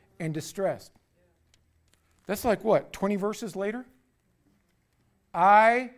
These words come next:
will be with you."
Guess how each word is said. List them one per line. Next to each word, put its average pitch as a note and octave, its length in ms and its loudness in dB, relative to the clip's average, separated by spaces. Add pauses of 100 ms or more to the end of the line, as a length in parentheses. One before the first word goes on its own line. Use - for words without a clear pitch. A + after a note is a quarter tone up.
(100)
will G#3 640 0 (320)
be F3+ 480 2 (260)
with G3+ 540 6 (200)
you." D#3 420 2